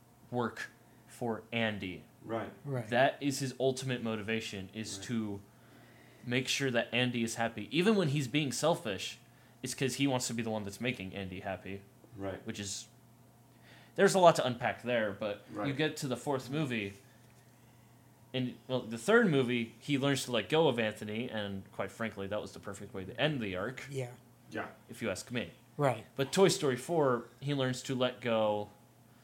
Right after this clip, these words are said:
Speaker 1: of needing that role altogether
Speaker 2: Yeah.
Speaker 1: and lets the others take care of it.
Speaker 3: Right.
Speaker 1: So
Speaker 2: Hmm. I never thought of it that way.
Speaker 1: I
Speaker 3: Yeah, it is
Speaker 2: Huh.
Speaker 3: interesting.
Speaker 1: Yeah, I've
Speaker 3: Yeah.
Speaker 1: never actually spoken it out loud, so hopefully that made sense.
Speaker 3: I
Speaker 2: No,
Speaker 3: think
Speaker 2: that makes perfect sense,
Speaker 3: yeah.
Speaker 2: yeah.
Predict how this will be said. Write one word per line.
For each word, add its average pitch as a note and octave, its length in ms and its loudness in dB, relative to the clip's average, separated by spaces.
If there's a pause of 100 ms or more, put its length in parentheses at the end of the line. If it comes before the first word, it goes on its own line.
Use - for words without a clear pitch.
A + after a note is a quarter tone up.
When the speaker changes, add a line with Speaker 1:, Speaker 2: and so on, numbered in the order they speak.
(240)
Speaker 1:
of A#2 280 2
needing B2 400 2
that A2 200 0
role G2+ 400 0
altogether G#2 840 0
Speaker 2:
Yeah. G2 120 -8 (220)
Speaker 1:
and A#2 160 0
lets G#2+ 220 -2
the A#2 180 -2
others A#2 300 0
take G2 160 -8
care G2 180 -6
of F2+ 100 -10
it. F2 160 -8 (400)
Speaker 3:
Right. C3 240 -10 (720)
Speaker 1:
So - 240 -2
Speaker 2:
Hmm. A#2 60 -6 (300)
I F3+ 60 -12
never D3+ 160 -2
thought A3 240 -4
of A#2+ 100 -4
it G#2+ 140 -8
that F#2 140 -4
way. F#2 80 -8 (200)
Speaker 1:
I D3 200 6
Speaker 3:
Yeah, D#3+ 260 4
it D3 320 -6
is F3+ 160 0
Speaker 2:
Huh. D3+ 40 -6 (180)
Speaker 3:
interesting. C3 180 -4
Speaker 1:
Yeah, A#2 160 2 (160)
I've C#3 160 6
Speaker 3:
Yeah. C#3+ 80 2
Speaker 1:
never D#3+ 320 6
actually C#3+ 400 2
spoken C#3+ 540 0
it C#3 120 -2
out B2 220 4
loud, G#2 320 4
so A#2+ 200 0
hopefully F3 600 2
that C3+ 260 4
made B2 220 0
sense. - 600 -4 (120)
Speaker 3:
I C#3+ 160 6
Speaker 2:
No, F3 60 -2
Speaker 3:
think F#3 140 2
Speaker 2:
that F#3 120 -4
makes D#3 160 -4
perfect - 360 -6
sense, - 340 -6
Speaker 3:
yeah. D3+ 160 -4
Speaker 2:
yeah. - 40 -10